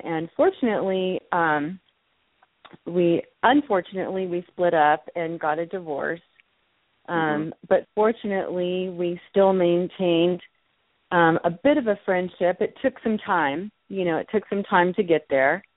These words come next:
Speaker 2: Mm-hmm.
Speaker 1: And we were able to do a little bit of music together after that. Um, I still stayed close with all of our friends and with Gene's family.
Speaker 2: Mm-hmm.
Speaker 1: Um, and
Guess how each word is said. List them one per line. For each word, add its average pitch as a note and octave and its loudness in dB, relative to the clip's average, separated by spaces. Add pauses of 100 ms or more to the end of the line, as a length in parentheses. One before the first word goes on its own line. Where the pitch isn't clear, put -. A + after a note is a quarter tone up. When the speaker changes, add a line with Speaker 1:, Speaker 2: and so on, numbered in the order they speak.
(580)
Speaker 2:
Mm-hmm. F3+ 0
Speaker 1:
And F3 2
we F3+ 0
were F3 0
able F3+ 2
to G3+ -4
do E3+ 2
a E3+ 4
little F#3 4
bit F#3+ 2
of F#3+ -6
music F3+ -6
together E3 -6 (140)
after E3+ -4
that. D3+ 4 (720)
Um, D#3 -10
I E3+ -6
still F3+ -2
stayed E3+ -4
close F#3+ 2 (200)
with E3 -6
all E3 4
of D#3+ -6
our D3+ -4
friends A#3 0
and E3+ -4
with E3 0 (380)
Gene's F3 -2 (100)
family. F#3+ 0 (720)
Speaker 2:
Mm-hmm. D#3 2
Speaker 1:
Um, A2+ -6 (120)
and E3+ 4